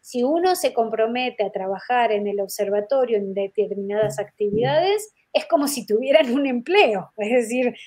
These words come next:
no, no hay que, "No, que yo estoy de voluntario y solamente un día, en una hora". Por eso no es tan fácil, digamos, generar espacios de vinculación voluntaria, porque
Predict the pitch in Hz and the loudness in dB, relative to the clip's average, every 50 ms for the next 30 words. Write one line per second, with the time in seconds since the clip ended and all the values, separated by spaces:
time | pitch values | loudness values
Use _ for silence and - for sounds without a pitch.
0 | - _ - 240 254 285 302 302 311 302 285 254 285 302 311 330 339 349 359 359 | -16 _ -4 0 4 6 8 8 8 6 2 0 2 4 4 4 6 4 4 2
1 | 359 - 277 247 247 269 330 381 415 440 480 339 294 254 285 294 294 311 311 302 | 2 4 4 4 4 4 2 2 2 2 4 2 4 4 4 2 2 0 -2 0
2 | 294 277 269 247 247 240 247 240 - 294 311 330 349 370 349 311 285 - 277 277 | 2 4 4 4 4 4 2 0 0 0 0 0 0 0 -2 -4 -2 0 0 2
3 | 277 277 262 262 269 277 285 285 277 285 269 254 254 247 254 285 302 339 330 302 | 2 2 0 0 -2 -6 -6 -8 -8 -8 -8 -6 -6 -6 -4 0 4 4 6 6
4 | 269 240 240 262 269 269 269 262 254 269 302 311 302 285 - - _ _ _ _ | 4 2 0 -2 -6 -6 -4 -4 -2 0 0 0 -2 -2 -6 -10 _ _ _ _
5 | _ _ _ _ _ _ _ _ _ _ _ _ _ - 220 226 269 262 - 320 | _ _ _ _ _ _ _ _ _ _ _ _ _ 0 0 0 0 0 -2 -4
6 | 277 262 240 247 240 - - 269 262 262 254 - 277 262 254 254 - - 269 269 | -2 -4 -4 -4 -6 -4 -4 -4 -4 -4 -4 -2 0 0 0 0 -4 -8 -12 -12
7 | 269 233 254 247 254 254 254 247 254 254 269 302 302 - _ _ _ _ _ _ | -10 -8 -6 -4 -2 -2 -2 -2 -2 -4 -8 -8 -10 -12 _ _ _ _ _ _
8 | _ - - - 226 214 214 214 226 233 233 233 240 233 - - 240 226 220 - | _ -6 0 0 2 2 2 4 4 4 4 4 2 -2 -4 -2 -2 -2 0 0
9 | 254 254 254 233 240 220 208 196 208 226 233 226 214 226 226 226 220 208 202 - | -2 -2 0 2 2 2 2 2 0 -4 -4 -4 -2 -2 0 0 0 -2 -2 -2
10 | - 247 226 233 240 254 262 294 302 302 - 262 240 226 262 302 320 311 262 208 | -2 -2 0 0 0 -2 -2 -2 -8 -10 -10 -8 -6 -4 -2 -2 -2 -2 -4 -4
11 | 208 - - 202 202 202 | -4 -2 -2 -2 -2 -2